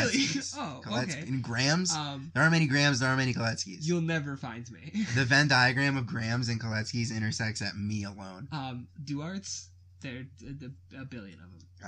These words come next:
Speaker 1: I, I bet.
Speaker 2: You're not finding me.
Speaker 1: Okay.
Speaker 2: <laughs> That's all.
Speaker 1: The hunt is on. I'm gonna place a bounty on D J. If anyone can
Speaker 2: <laughs>
Speaker 1: find him online.
Speaker 2: These people already know me.
Speaker 1: Uh, you're right.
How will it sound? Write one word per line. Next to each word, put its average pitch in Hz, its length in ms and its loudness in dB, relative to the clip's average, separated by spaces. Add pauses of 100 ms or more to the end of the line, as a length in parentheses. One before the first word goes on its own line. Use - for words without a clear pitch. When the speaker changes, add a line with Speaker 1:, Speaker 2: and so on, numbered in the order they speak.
(240)
Speaker 1:
I, 151 60 -12
I 165 40 -10
bet. 104 220 -10
Speaker 2:
You're 143 200 -8
not 120 260 -10
finding 98 320 -18
me. - 80 -20 (200)
Speaker 1:
Okay. 117 180 -10 (160)
Speaker 2:
<laughs> - 0 - (880)
That's - 120 -18
all. - 60 -14
Speaker 1:
The 101 80 -4
hunt 104 180 -4
is 104 120 -6
on. 123 180 -6 (1300)
I'm 185 120 -2
gonna 208 160 -2
place 165 240 0
a 147 40 0
bounty 123 320 4
on 117 120 2
D 120 140 -4
J. - 140 -8
If 208 120 6
anyone 254 460 12
can 233 300 10
Speaker 2:
<laughs> - 180 -6
Speaker 1:
find 156 480 10
him 165 320 8
online. 127 800 2
Speaker 2:
These 135 120 -4
people 320 340 -6
already 277 280 -2
know 220 300 -4
me. 151 400 -6 (180)
Speaker 1:
Uh, 107 300 -4 (680)
you're 98 160 -8
right. 82 200 -12